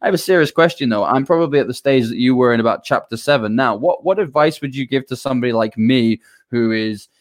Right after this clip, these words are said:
in their forties and rebuilding at the end of a marriage breakup? You know, what would you say? How did you get to this point right now?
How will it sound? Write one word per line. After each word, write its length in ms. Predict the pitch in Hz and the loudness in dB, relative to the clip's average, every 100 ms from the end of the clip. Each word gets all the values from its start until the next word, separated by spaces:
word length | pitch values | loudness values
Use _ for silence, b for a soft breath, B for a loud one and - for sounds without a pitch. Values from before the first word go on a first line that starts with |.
| _ - | _ -6
in 140 | 123 117 | 0 2
their 240 | 113 110 | 2 0
forties 760 | - 135 127 127 131 123 120 117 | -2 2 2 2 0 0 0 -2
and 240 | 113 104 | -8 -6
rebuilding 640 | 120 113 120 113 107 113 | -6 -6 -6 -6 -6 -6
at 80 | 113 | -6
the 100 | 113 | -6
end 140 | 110 | -6
of 80 | 107 | -4
a 60 | 107 | -4
marriage 380 | 110 104 104 101 | -4 -4 -6 -8
breakup? 420 | 95 87 - - | -10 -10 -14 -14
You 100 | - | -6
know, 60 | 110 | -2
what 180 | 120 151 | 2 2
would 140 | 165 | 2
you 120 | 151 147 | -2 -4
say? 220 | - 104 | -2 0
How 160 | 120 | 0
did 160 | 151 156 | -2 -4
you 100 | 151 | -4
get 220 | 143 127 | -2 -2
to 80 | 123 | -4
this 180 | 113 117 | -6 -6
point 340 | - 110 87 | -6 -6 -6
right 220 | 104 95 82 | -8 -8 -12
now? 280 | 80 - | -20 -20